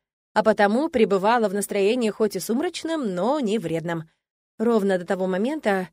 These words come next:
как ко мне в межкомнатную дверь со стороны покоев принца не пошкреблись. Я повернулась на бок и закрыла голову подушкой. Шкребстись не перестали. «Никого нет!» — крикнула я. Вместо ответа или блаженной тишины раздался звук открывающейся двери.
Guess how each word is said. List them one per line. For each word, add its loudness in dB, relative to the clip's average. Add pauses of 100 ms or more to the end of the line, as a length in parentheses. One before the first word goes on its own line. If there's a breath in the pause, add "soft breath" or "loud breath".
(280)
как 0
ко 2
мне 0
в -4
межкомнатную 0
дверь -4
со -8
стороны -2
покоев -4
принца -6
не -4
пошкреблись. -8 (560)
Я -2
повернулась -2
на 0
бок -2
и 0
закрыла -2
голову -2
подушкой. -12 (460)
Шкребстись -6
не 0
перестали. -8 (680)
«Никого 6
нет!» — 2 (220)
крикнула -10
я. -12 (500)
Вместо 2
ответа 0
или 2
блаженной 0
тишины -4
раздался 0
звук -8
открывающейся -6
двери. -14